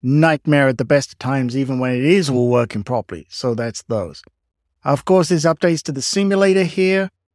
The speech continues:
uh, source control, source editor, store Swift, and packages. Again, another big growing one there. Testing. Interestingly, the last one on here is Xcode Cloud.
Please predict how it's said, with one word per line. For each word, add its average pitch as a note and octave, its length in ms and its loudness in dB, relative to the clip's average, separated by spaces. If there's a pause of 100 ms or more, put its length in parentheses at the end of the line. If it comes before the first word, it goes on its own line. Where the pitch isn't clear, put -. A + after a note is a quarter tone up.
(100)
uh, C3 180 -2
source G3+ 340 0
control, F#3 560 0
source F3 360 0
editor, D#3 440 0
store E3+ 340 0
Swift, - 600 -2 (460)
and A#2+ 680 -2
packages. F3 580 0
Again, D3 400 2
another C#3 280 4
big C3+ 260 -2
growing C#3+ 320 4
one C3+ 180 4
there. C#3+ 220 4
Testing. F3+ 640 -2 (100)
Interestingly, F#3+ 640 2
the F3 140 4
last E3+ 420 2
one D3+ 160 4
on D3+ 140 4
here D3+ 200 2
is D3 200 -2
Xcode D3+ 640 -4
Cloud. E3 640 0